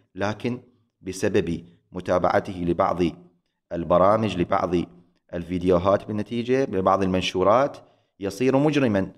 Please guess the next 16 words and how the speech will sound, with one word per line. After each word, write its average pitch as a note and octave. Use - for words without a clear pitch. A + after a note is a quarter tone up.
ويقتل A2+
بالنتيجة، F#2+
وبالنتيجة F#2
يسجن، A2
يسجن G2+
أو F2+
يقتل A#2
أو F2+
ما G#2
إلى C3
ذلك. E2+
فهذا G#2+
كله C3
أثر B2+
من G#2
آثار A#2